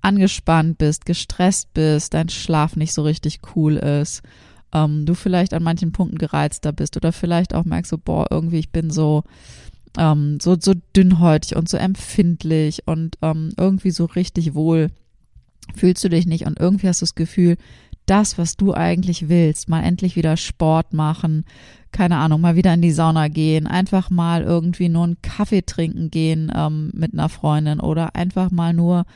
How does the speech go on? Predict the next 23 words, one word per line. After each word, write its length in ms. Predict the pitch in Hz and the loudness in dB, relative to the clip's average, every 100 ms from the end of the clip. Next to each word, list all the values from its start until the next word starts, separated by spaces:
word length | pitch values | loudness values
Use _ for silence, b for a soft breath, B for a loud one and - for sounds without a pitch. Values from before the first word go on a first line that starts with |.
| b b b b b | b b b b b
rumsitzen, 640 | 180 226 262 208 208 - 180 | 4 4 6 2 2 0 0
aus 140 | 185 | 2
dem 100 | 190 | 0
Fenster 400 | 196 185 - 175 | 0 0 0 -4
gucken 340 | - 190 - | 0 -2 0
oder 180 | 165 165 | -2 0
ein 100 | 170 | 0
Buch 220 | 165 170 | -2 -2
lesen 340 | 170 151 151 160 - | -2 -2 -2 -4 -2
oder, 320 | 175 185 - | 0 2 2
oder, 260 | 165 160 | 0 0
oder, 380 | 151 156 147 175 - b b b - | 0 0 0 -2 -6 b b b 0
all 220 | 190 202 | 4 4
das 320 | 170 170 - | 2 0 -2
ist 200 | 165 - | -4 -2
nicht 240 | 180 190 | -2 0
möglich, 440 | 170 175 - 165 - | 0 0 0 -4 -2
weil 120 | 160 - | -4 0
irgendwie 480 | 165 175 170 175 - | 0 0 -2 -4 -2
immer 320 | 180 180 170 - | 0 2 0 2
irgendwas 600 | 165 165 165 - 156 - | 2 2 -2 -2 -2 -4
und 140 | - | -2
irgendwo 640 | 156 151 156 160 147 151 | 0 2 0 -2 0 0